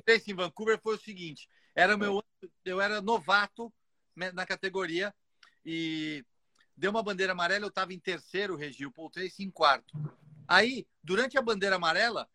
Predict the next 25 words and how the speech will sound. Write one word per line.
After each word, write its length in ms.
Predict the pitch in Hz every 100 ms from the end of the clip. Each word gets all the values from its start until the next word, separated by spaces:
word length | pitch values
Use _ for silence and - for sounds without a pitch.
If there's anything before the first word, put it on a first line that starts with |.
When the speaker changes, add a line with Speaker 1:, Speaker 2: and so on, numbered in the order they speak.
| _
Speaker 1:
eu 100 | 180
senti 300 | - 208 -
um, 260 | 247 226 156 _ _
um 100 | 214
toque 400 | 226 - 240 -
na 100 | 202 196
traseira, 420 | 190 160 180 190
assim, 140 | 190
eu 40 | 220
falei, 180 | 202
"Ué?" 160 | 196 240 - _ _ _ _ _ _ -
Eu 60 |
acho 120 | 180 -
que 60 |
o 20 | 208
Paul 180 | 202
Tracy 260 | 190 202 190
bateu 260 | 202 - 214
em 60 |
mim 140 | 208 214
sem 180 | 226
querer. 320 | 214 233 226 180
Falei 260 | 160 165
no 100 | 170
rádio, 320 | 156 151 127